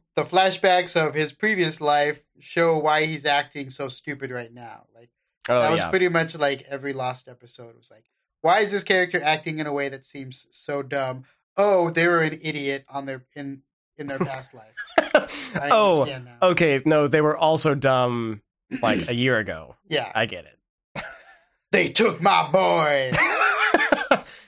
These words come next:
Speaker 2: Yeah, they. So, no, it's not like that because it, it can't be because the, uh,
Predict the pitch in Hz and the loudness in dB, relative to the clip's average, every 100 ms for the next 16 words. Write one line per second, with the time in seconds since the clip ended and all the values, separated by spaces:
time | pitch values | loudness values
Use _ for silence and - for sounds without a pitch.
0 | 135 - 180 143 151 175 190 190 - - | -8 2 4 4 0 0 2 2 -2 -12
1 | _ _ _ _ _ _ _ _ - - | _ _ _ _ _ _ _ _ -4 2
2 | 226 208 214 202 139 - 208 180 170 113 | 2 2 2 4 4 2 2 4 2 0
3 | 135 202 202 165 - _ - 196 - 180 | 0 0 0 0 -2 _ -2 0 2 0
4 | 185 - 233 151 101 113 127 127 135 _ | 0 0 2 0 -4 -2 -2 -2 -4 _
5 | - 139 123 113 110 | -4 0 2 2 0